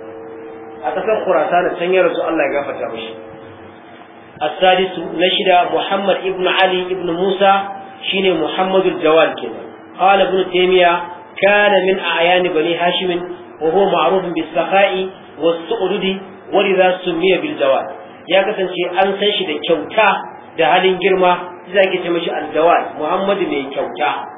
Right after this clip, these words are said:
Jama'a kun ji duka waɗannan da maganganun da malaman musulunci suka faɗa kansu, maganganun yabo da ainihin faɗan alkhairi. ومما يدل على محبة أهل السنة لآل البيت ومحبتهم لآل السنة ما وقع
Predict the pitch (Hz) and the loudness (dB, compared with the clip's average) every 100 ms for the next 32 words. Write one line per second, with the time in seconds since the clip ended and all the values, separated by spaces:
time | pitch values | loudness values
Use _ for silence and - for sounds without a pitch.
0 | - - - - 165 202 180 202 202 185 | -18 -20 -20 -12 -2 0 2 -2 -4 -6
1 | - 208 190 180 180 165 151 151 160 160 | 0 2 2 2 0 0 0 0 -2 0
2 | 170 208 214 170 156 151 156 185 190 185 | 0 0 0 0 2 0 0 -2 -4 -6
3 | 185 180 180 156 175 165 180 180 165 160 | -8 -8 -6 -2 0 0 -2 -4 -6 -8
4 | - - - 160 160 175 190 226 233 196 | -14 -18 -6 -2 0 0 0 0 2 2
5 | 190 196 190 - - - 151 175 175 170 | 4 2 2 -6 -16 -4 0 2 2 0
6 | 180 180 180 - - 180 175 196 180 147 | 0 -2 -4 -10 -4 0 2 2 0 -4
7 | 147 143 123 113 - - - - 160 190 | -4 -6 -6 -14 -18 -20 -20 -12 -2 2
8 | 220 247 233 226 226 202 196 202 190 - | 4 4 4 2 4 4 6 4 2 0
9 | 214 - 226 - 190 196 196 175 - - | -2 0 0 0 0 2 0 -4 -12 -16
10 | - - - 233 226 214 185 175 185 185 | -20 -20 -6 -4 0 0 2 2 4 2
11 | 180 156 160 131 - - - - - 170 | 2 0 0 -2 -10 -18 -20 -16 -2 0
12 | 170 - 214 190 226 196 202 180 180 190 | 0 0 0 0 0 0 -2 -2 2 2
13 | 185 - 190 185 156 110 - - - 165 | 2 -2 0 0 0 -4 -10 -16 -8 2
14 | 220 214 202 | 4 4 2